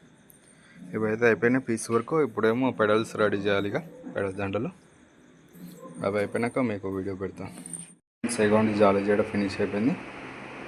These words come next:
ఇంకా అయిపోయింది, ఫ్రీ ప్యాక్ చేసి పెట్టేస్తే అయిపోతుంది.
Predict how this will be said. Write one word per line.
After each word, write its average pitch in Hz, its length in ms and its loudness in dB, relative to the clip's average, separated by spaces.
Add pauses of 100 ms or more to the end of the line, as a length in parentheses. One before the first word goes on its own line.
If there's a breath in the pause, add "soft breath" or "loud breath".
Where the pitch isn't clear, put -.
(1400)
ఇంకా 98 180 -4
అయిపోయింది, 101 1040 2
ఫ్రీ 101 300 0
ప్యాక్ 101 360 0
చేసి 107 560 2
పెట్టేస్తే 101 400 0
అయిపోతుంది. 101 480 -2